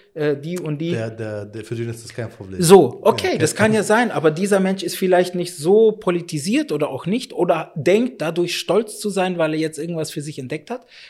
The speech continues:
Speaker 1: Wenn der Mensch das für sich so klar macht, dann ist es sein Ding. Aber man kann das nicht, weil es ist eine Fremdbezeichnung. Und eine Fremdbezeichnung ist per se eine Fremdbezeichnung. Punkt. Da braucht man gar nicht so darüber diskutieren. Da muss ich auch niemandem erklären, dass über eine halbe Million dieser Menschen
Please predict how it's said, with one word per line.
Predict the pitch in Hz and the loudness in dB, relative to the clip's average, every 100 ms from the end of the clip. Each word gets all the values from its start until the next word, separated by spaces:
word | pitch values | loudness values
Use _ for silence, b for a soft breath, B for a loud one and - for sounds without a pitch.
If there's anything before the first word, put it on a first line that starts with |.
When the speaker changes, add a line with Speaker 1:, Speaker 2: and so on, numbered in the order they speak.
| B | B
Speaker 1:
Wenn | 143 175 | 2 2
der | 170 | 2
Mensch | 160 175 175 | 0 -2 -2
das | 190 - | -4 -4
für | 151 | -4
sich | 139 220 - | -4 -4 -4
so | - 180 185 | -2 -2 -2
klar | - 185 208 | -2 0 0
macht, | 147 123 - | -2 -6 -10
dann | 156 | -12
ist | 165 - | -10 -10
es | 139 | -8
sein | - 151 175 | -6 -4 -6
Ding. | 139 120 120 B B | -6 -8 -12 B B
Aber | - 156 | -4 -2
man | 165 151 | -2 -2
kann | 160 196 | -2 -2
das | 180 - | -2 -2
nicht, | 190 190 - | -4 -4 0
weil | 175 190 | 2 2
es | 185 | 0
ist | - 254 - | -6 -6 -4
eine | 160 | 2
Fremdbezeichnung. | 190 254 - - 131 131 - 180 220 b b b | 4 4 0 -6 -8 -10 -8 -8 -8 b b b
Und | 196 | 4
eine | 190 | 4
Fremdbezeichnung | 190 202 202 - 175 185 208 190 196 | 6 4 2 -2 -2 0 -2 -4 -4
ist | 208 | -8
per | - 202 | -4 -2
se | 202 262 | 0 0
eine | 190 | 0
Fremdbezeichnung. | - 160 151 - 135 123 135 - | 2 0 0 -6 -8 -6 -10 -4
Punkt. | 285 311 | -4 -2
Da | 131 | -4
braucht | 123 165 196 | 2 2 4
man | 190 | 2
gar | 185 190 | 2 0
nicht | 185 | -2
so | - 175 | 0 0
darüber | 175 156 175 185 | 0 2 2 2
diskutieren. | 170 170 - 147 247 226 B B B - | -2 -6 -12 -10 -6 -6 B B B -4
Da | |
muss | 156 220 | 0 2
ich | 220 165 | 2 2
auch | |
niemandem | 170 220 220 202 170 | 2 2 2 0 -4
erklären, | 139 - 175 190 196 B B - | -6 -2 0 0 -4 B B -2
dass | 156 156 | -2 -2
über | 190 202 | 0 2
eine | 165 135 | 2 2
halbe | 175 190 | 2 2
Million | 180 143 151 170 | 0 0 0 -2
dieser | 165 156 135 | -4 -2 -2
Menschen | 120 131 - 170 | -2 -4 -4 -6